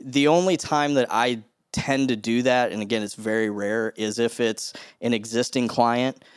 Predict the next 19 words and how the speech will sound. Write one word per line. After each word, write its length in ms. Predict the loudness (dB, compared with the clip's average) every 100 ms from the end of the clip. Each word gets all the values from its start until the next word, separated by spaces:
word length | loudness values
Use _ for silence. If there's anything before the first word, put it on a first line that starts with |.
| _ -4
you 100 | -2
know, 60 |
maybe 360 | 0 0 2 0
their 300 | 2 0 0
label 380 | -2 -2 -2 -4
shut 300 | 0 0 2
down 400 | 0 0 -4 -12 -16 -4
or 440 | 0 0 0 -2
they 220 | -2 -4
got 280 | -2 -2 -4
dropped 580 | -6 -4 -4 -8 -16 -18 -10
and 200 | -6 -4
they're 100 | -6
trying 260 | -4 -2 -2
to 60 |
do 440 | -4 -4 -4 -6 -8 -8
a 80 |
new 220 | -4 -4 -4
deal. 360 | -6 -6 -8